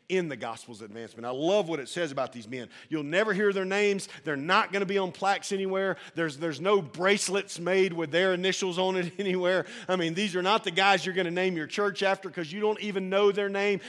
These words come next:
They were not in it to make a name for themselves. They were not in it to become famous. They were not in it to have a book written about them. They were simply in it so that, uh, that they may share the gospel with those who'd never heard before. And listen what the word of God says.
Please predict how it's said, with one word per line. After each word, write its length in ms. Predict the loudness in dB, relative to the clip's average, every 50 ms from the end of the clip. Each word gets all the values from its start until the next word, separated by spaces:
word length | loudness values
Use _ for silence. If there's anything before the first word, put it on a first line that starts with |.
| -14 -4 0
They 200 | 4 4 6 4
were 200 | 4 2 0 0
not 280 | 2 2 2 2 2 2
in 160 | 2 2 2
it 140 | 2 0 -4
to 80 | -4
make 220 | -2 -2 -2 0 -2
a 60 | -2
name 240 | 0 0 0 -2 -2
for 100 | -4 -4
themselves. 580 | -4 -6 -4 -2 0 2 2 2 0 -2 -6 -10 -10 -2
They 140 | 2 2 4
were 100 | 4 4
not 240 | 2 2 2 2 2 2
in 120 | 2 2
it 120 | 2 0 -2
to 80 | -6
become 320 | -8 -4 -2 -2 -2 -2 -2
famous. 440 | -2 0 0 2 2 0 -2 -4 -6 -12 -14 -2
They 160 | 2 4 4 6
were 100 | 4 4
not 240 | 4 4 4 2 0 0
in 140 | 2 2 4
it 140 | 2 2 2
to 60 | 2
have 140 | 4 4 2
a 60 | 2
book 260 | 2 2 0 2 0
written 160 | -2 -2 -2
about 240 | 0 0 0 0 0
them. 140 | 0 -2 -4 -8 -8 -2
They 140 | 2 2 4
were 100 | 4 2
simply 600 | 0 -4 -4 -2 -2 -2 0 0 2 0 0 0 0
in 180 | 0 2 2 2
it 200 | 0 -2 -6 -6
so 260 | -4 0 0 0 0 0
that, 260 | -2 -4 -4 -4 -4
uh, 140 | -6 -4 -4
that 200 | -4 -6 -4 -4
they 100 | -4 -4
may 140 | -2 -4
share 380 | -4 -4 -4 0 4 4 4 4
the 80 | 4 2
gospel 380 | 0 0 0 0 -2 -6 -8
with 100 | -6 -2
those 200 | 0 0 0 -2
who'd 140 | -4 -8 -6
never 240 | -6 -6 -6 -6 -6
heard 160 | -6 -8 -8
before. 280 | -10 -10 -10 -8 -8 -6
And 100 | -4 -2
listen 320 | -2 -2 -4 -6 -6 -6
what 160 | -6 -6 -6
the 60 | -6
word 180 | -8 -6 -6 -8
of 80 | -6 -6
God 240 | -4 -4 -4 -4
says. 240 | -4 -4 -4 -4 -6